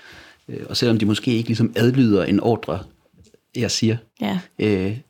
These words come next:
Speaker 1: så, øh, så, øh, kan man jo have en debat med folk om det, ikke?
Speaker 2: Der er jo ingen tvivl om, at man kopierer jo rigtig meget det, man hører. Så da Lars Løkke begyndte at tale om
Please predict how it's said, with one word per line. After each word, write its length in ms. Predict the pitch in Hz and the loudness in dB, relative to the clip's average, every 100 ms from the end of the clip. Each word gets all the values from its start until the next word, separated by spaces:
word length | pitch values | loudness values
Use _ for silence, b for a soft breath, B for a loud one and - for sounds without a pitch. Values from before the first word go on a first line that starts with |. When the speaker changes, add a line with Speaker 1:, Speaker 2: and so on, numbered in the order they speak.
| - | -8
Speaker 1:
så, 320 | - 123 110 | 0 2 2
øh, 160 | 104 98 | 2 0
så, 300 | - 113 110 | 0 0 0
øh, 140 | 98 | 0
kan 140 | 95 113 | -2 -2
man 120 | 95 | 0
jo 80 | 95 | 0
have 100 | 117 | -2
en 100 | 104 | -2
debat 360 | 95 104 - - | -2 -4 -6 -10
med 100 | 107 | -10
folk 300 | - 110 104 | -6 -6 -4
om 140 | 104 95 | -4 -4
det, 100 | 123 | -6
ikke? 160 | 147 _ _ - | -8 _ _ -4
Speaker 2:
Der 60 | 196 | -2
er 40 | |
jo 60 | 190 | 0
ingen 220 | 196 233 | 2 0
tvivl 380 | - 262 240 196 | 0 0 2 2
om, 200 | 190 185 | 0 -2
at 120 | 185 | -2
man 200 | 190 180 | 0 0
kopierer 640 | 180 185 180 - 269 226 175 | -2 -4 -6 -2 0 0 0
jo 140 | 170 | -2
rigtig 340 | 180 202 214 | -4 -4 -2
meget 280 | 196 196 196 | -2 -2 -2
det, 100 | 202 | 0
man 220 | 208 208 | 2 0
hører. 480 | 180 202 202 208 233 | 2 2 2 0 -2
Så 180 | - 196 | -4 -4
da 200 | 180 185 | -2 -2
Lars 300 | 190 190 - | -2 -4 -4
Løkke 240 | 214 220 | -2 0
begyndte 420 | 220 208 214 202 190 | -2 0 0 0 -2
at 60 | |
tale 440 | - 190 180 180 - | -4 -2 -2 -2 -2
om 340 | 175 175 | -2 -2